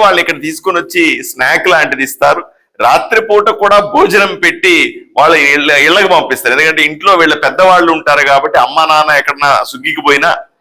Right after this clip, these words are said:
వాళ్ళ అవ్వ తాతలు ఉంటారు కాబట్టి వాళ్ళ ఇళ్ళకి పంపిస్తారు. లేదు అక్కడ వసతి లేదు అంటే టీచర్ ఇక్కడ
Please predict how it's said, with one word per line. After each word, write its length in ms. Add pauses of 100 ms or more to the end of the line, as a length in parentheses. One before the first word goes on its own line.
(280)
వాళ్ళ 200
అవ్వ 600
తాతలు 300
ఉంటారు 320
కాబట్టి 240
వాళ్ళ 200
ఇళ్ళకి 220
పంపిస్తారు. 600 (300)
లేదు 340
అక్కడ 400 (280)
వసతి 360
లేదు 400
అంటే 640 (300)
టీచర్ 340
ఇక్కడ 260